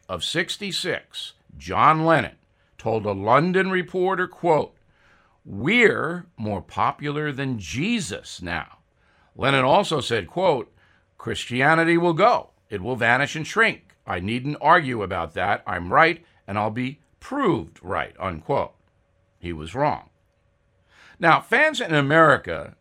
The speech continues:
at least some of them, erupted at the blasphemy. When the Beatles hit the road that summer, nineteen sixty-six, protests followed them everywhere, particularly in the Deep South. In Alabama, radio stations refused to play Beatles songs.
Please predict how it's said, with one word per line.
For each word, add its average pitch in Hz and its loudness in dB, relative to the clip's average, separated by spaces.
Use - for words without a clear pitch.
at 135 -2
least 147 -2
some 170 4
of 123 0
them, 82 -6
erupted 143 2
at 98 -4
the 113 -10
blasphemy. 156 -2
When 147 4
the 147 4
Beatles 180 6
hit 160 0
the 123 -4
road 170 4
that 113 0
summer, 139 -2
nineteen 104 -4
sixty-six, 92 -4
protests 170 4
followed 107 0
them 175 -6
everywhere, 147 -6
particularly 117 -4
in 110 -4
the 110 -4
Deep 92 -10
South. - -8
In 156 4
Alabama, 180 6
radio 151 2
stations 139 -4
refused 95 -8
to - -16
play 202 -2
Beatles 110 -6
songs. - -8